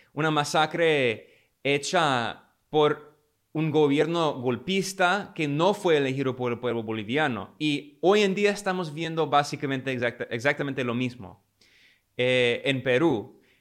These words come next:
el régimen golpista respaldado por Estados Unidos y Canadá y la derecha oligárquica de Latinoamérica está masacrando a su pueblo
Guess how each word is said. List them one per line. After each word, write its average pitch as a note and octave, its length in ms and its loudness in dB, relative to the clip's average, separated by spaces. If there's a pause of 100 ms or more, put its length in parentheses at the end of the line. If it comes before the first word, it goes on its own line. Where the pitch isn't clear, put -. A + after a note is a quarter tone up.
(160)
el C#3+ 420 -2 (120)
régimen F3+ 500 2
golpista F#3+ 1040 0 (340)
respaldado D#3 920 4
por D#3+ 120 0
Estados D3 440 0
Unidos D3 500 -4
y A#2+ 80 -8
Canadá C#3 640 2
y C3+ 120 -4
la B2+ 160 2
derecha C#3 480 0
oligárquica D3 680 4
de C#3+ 120 0
Latinoamérica C#3 880 -4 (520)
está D#3+ 380 2
masacrando E3+ 1040 4
a D3 80 -2
su C3 220 -8
pueblo D#3 580 0